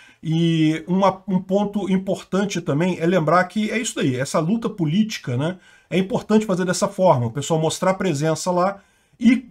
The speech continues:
é, fazer pressão em deputados. O pessoal tinha muitos deputados que falaram lá no, no palanque. É, os discursos, teve alguns que eu gostei, outros que eu não gostei tanto assim.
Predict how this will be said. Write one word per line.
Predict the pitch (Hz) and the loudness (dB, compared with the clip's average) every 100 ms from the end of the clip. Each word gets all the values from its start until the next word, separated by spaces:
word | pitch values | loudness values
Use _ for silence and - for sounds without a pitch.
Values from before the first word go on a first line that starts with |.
| - | 2
é, | 196 185 | 6 6
fazer | 208 175 208 | 6 2 2
pressão | 214 208 - 190 190 | 0 -2 2 2 4
em | |
deputados. | 165 165 214 170 180 156 | 0 0 2 6 6 4
O | |
pessoal | 143 170 156 | -2 -2 0
tinha | 220 | 2
muitos | 170 185 214 220 | 4 8 6 6
deputados | 156 160 - 151 135 | -4 -6 0 0 0
que | |
falaram | - 139 143 147 | 0 4 4 2
lá | 131 | 0
no, | 131 120 | -2 -2
no | 123 | -6
palanque. | 127 135 151 165 - _ - - - - | -4 -2 0 -2 -6 _ -20 -20 -20 -6
É, | 139 143 139 131 127 117 - - _ - | 0 4 6 4 2 -2 -10 -20 _ -14
os | 269 277 240 | -8 -8 -4
discursos, | 233 - 277 277 233 | -4 0 0 0 -6
teve | 285 262 | -2 4
alguns | 220 240 - | 4 4 -2
que | |
eu | 208 | -2
gostei, | 208 - 214 226 226 | -2 0 2 4 4
outros | 214 214 | 0 0
que | 208 | -4
eu | |
não | 196 | -2
gostei | 185 165 180 | -2 0 0
tanto | 170 175 170 | 0 0 -2
assim. | 139 - 226 226 | -6 2 2 2